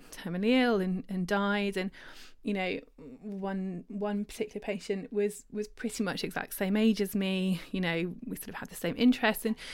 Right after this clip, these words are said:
you know, we sort of developed a relationship, you know, with essentially a sort of friendship beyond, beyond the kind of clinician-patient relationship. Um, and then she died, and I found it really difficult, but there was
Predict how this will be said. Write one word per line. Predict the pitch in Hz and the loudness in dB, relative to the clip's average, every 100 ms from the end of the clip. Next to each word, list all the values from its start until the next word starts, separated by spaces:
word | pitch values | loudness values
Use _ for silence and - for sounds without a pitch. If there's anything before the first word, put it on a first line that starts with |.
| - - | -12 0
you | |
know, | 294 | 2
we | 254 | 4
sort | 262 | 2
of | |
developed | 240 247 254 185 247 - - | 0 2 4 4 0 -12 -2
a | 214 | 2
relationship, | 226 269 359 - 208 - - - - - | 2 4 2 2 0 0 -2 -4 -10 -2
you | - | 0
know, | 185 - - | 2 0 -2
with | 196 - | -4 -2
essentially | - 240 254 - 175 | 2 2 2 -2 -4
a | |
sort | 175 185 | -4 -8
of | |
friendship | - - 220 247 - - - | -4 4 6 6 4 -4 -2
beyond, | 190 190 190 185 180 - - - - - - | 0 2 2 2 0 -4 -10 -10 -10 -8 2
beyond | 190 190 190 185 185 - - | 2 4 2 2 -2 -6 -8
the | |
kind | 190 196 180 | -6 -4 -4
of | 175 | -4
clinician-patient | 190 185 - 180 180 - 220 - - | -4 -4 -4 -2 -2 0 0 0 -6
relationship. | - 175 - 165 - - - - - - | -4 -6 -6 -6 -6 -8 -16 -16 -10 2
Um, | 220 220 - - - - - - - - - - - 226 | 6 6 2 -12 -20 -20 -20 -20 -20 -20 -20 -18 -4 4
and | 214 | 6
then | 196 196 | 6 4
she | - 185 | 2 2
died, | 175 170 170 214 - - - - | 2 2 2 0 -2 -14 -10 2
and | 220 | 4
I | 233 240 - - | 6 4 0 -2
found | 262 254 247 | 4 6 4
it | |
really | 202 214 | 2 0
difficult, | 226 294 - - - | 0 -4 0 0 2
but | |
there | 226 | 4
was | 226 | 4